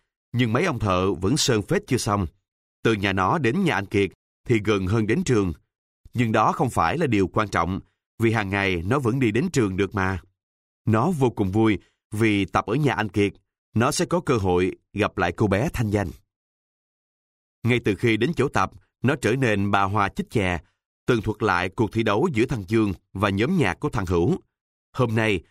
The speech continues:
hưng phấn vì có cô bé Danh đang chống tay nghe một cách im lặng, nên nó kể thật sống động. Thằng Chương nghe thằng Dũng ca ngợi mình cũng khoái, nên cứ để mặc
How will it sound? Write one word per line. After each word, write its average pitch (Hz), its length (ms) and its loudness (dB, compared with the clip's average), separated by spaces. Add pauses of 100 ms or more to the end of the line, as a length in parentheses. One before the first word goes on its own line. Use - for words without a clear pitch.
(300)
hưng 120 160 2
phấn 139 320 0
vì 113 100 2
có 120 160 -2
cô 131 180 0
bé 131 100 0
Danh 117 420 -2 (240)
đang 107 220 0
chống 135 200 -2
tay 113 180 -2
nghe 101 320 0
một 90 260 -2
cách - 180 -6
im 110 200 0
lặng, 87 280 -2 (500)
nên 110 440 0
nó 156 180 0
kể 101 180 0
thật - 180 -4
sống 175 220 0
động. 95 280 -2 (500)
Thằng 110 180 -2
Chương 110 300 0
nghe 113 100 -2
thằng 95 220 -4
Dũng 95 220 0
ca 123 140 -2
ngợi 95 200 -2
mình 95 260 -2 (280)
cũng 104 180 -2
khoái, 139 400 0 (420)
nên 117 280 2
cứ 185 120 -2
để 123 160 2
mặc 107 200 -2